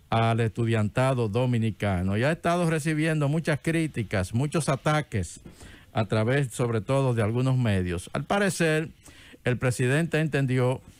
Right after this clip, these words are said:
que era necesario, eh, que el país viera que él respalda al ministro de Educación y se presentó al ministerio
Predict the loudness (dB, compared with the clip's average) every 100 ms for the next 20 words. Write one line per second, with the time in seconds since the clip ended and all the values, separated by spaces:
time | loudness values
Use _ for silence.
0 | -20 -20 -20 -20 -20 -12 -2 2 2 2
1 | 2 0 0 -2 0 2 2 2 0 -4
2 | -16 -20 -20 -20 -20 -8 -2 2 2 2
3 | -2 0 0 0 0 0 0 0 0 2
4 | 0 0 0 0 0 -2 0 0 2 0
5 | -4 -8 -20 -20 -20 -12 -2 2 2 2
6 | 0 0 0 0 0 -2 -4 -2 0 2
7 | 0 0 -2 0 0 0 2 0 0 0
8 | -2 0 0 0 0 -4